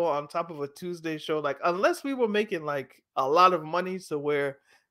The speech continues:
Speaker 2: this thing was paying for itself and every, well, it kinda is thanks to the Patreons, but
Speaker 1: Mm.
Speaker 2: to where, like, this was our job job,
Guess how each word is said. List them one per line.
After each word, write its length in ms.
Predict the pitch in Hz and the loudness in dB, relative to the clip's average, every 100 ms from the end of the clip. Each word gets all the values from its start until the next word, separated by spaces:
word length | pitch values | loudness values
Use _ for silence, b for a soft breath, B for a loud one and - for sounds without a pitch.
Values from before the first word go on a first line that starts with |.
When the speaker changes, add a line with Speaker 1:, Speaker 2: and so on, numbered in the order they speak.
| - | -6
Speaker 2:
this 200 | 165 170 | -6 -4
thing 240 | 170 160 | -6 -2
was 180 | 143 131 | -4 -4
paying 320 | - 160 156 | -2 2 2
for 220 | 151 151 | 0 -2
itself 500 | 139 - 143 143 - 127 | -2 0 -2 -2 -4 -6
and 220 | 123 143 | -6 -4
every, 180 | 156 - | -4 0
well, 140 | 254 | 2
it 120 | 254 254 | 2 2
kinda 240 | 269 160 | 2 2
is 220 | 170 135 | 0 -2
thanks 220 | 151 147 | -6 -10
to 60 | - | -10
the 80 | - | -10
Patreons, 460 | - 143 - - - - | -6 -6 -6 -14 -10 -8
but 140 | - - | -8 2
Speaker 1:
Mm. 200 | 120 98 - - | 4 4 0 -12
Speaker 2:
to 100 | - | -4
where, 160 | 156 160 | 0 2
like, 160 | 151 | 2
this 140 | 190 185 | 0 -2
was 140 | 165 | 2
our 140 | 156 135 | 2 2
job 460 | 120 151 175 170 | 2 2 2 0
job, 360 | 185 185 196 | 2 4 4